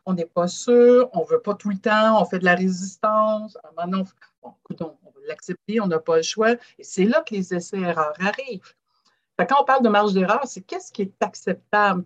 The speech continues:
Il faudrait encadrer ce retour-là. Tu sais, on va expérimenter des choses. Euh, on va expérimenter peut-être qu'à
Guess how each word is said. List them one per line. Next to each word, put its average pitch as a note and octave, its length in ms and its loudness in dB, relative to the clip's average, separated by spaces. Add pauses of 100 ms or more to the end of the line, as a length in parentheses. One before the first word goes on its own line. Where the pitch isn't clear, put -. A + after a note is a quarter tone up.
Il - 160 -20
faudrait G3+ 380 0
encadrer A#3 640 0
ce - 160 -12
retour-là. F3+ 760 -2
Tu F3+ 60 -6
sais, - 80 -2
on G#3+ 140 2
va F#3+ 180 -2 (420)
expérimenter A#3 1000 4
des G3+ 180 -2
choses. F3+ 640 -4 (340)
Euh, E3+ 260 4
on F3 80 4
va F#3+ 100 4
expérimenter G3+ 640 0
peut-être G#3 320 0
qu'à F#3 240 -2